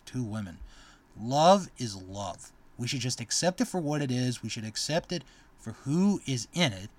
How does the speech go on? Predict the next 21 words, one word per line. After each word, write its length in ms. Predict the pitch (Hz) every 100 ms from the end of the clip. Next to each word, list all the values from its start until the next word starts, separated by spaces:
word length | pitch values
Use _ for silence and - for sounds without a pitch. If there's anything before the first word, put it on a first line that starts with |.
| - - - -
Either 320 | 135 135 135
it 140 | 131 110
be, 400 | 120 120 117 -
you 100 | 127
know, 200 | 123 113 - - _
two 180 | - 180
straight 440 | - - 160 147
people 320 | 139 135 135 135
or 180 | 110 113
two 240 | - 156
gay 320 | 139 131 139 135
people. 440 | 113 104 - 104
It 140 | 110
doesn't 340 | 127 160 151 110
matter. 380 | 117 117 98 - - - -
As 80 | -
far 300 | 143 175 208
as 100 | 143
I'm 220 | 139 135
concerned, 480 | 120 117 120 110 104 87
love 400 | 98 120 151 180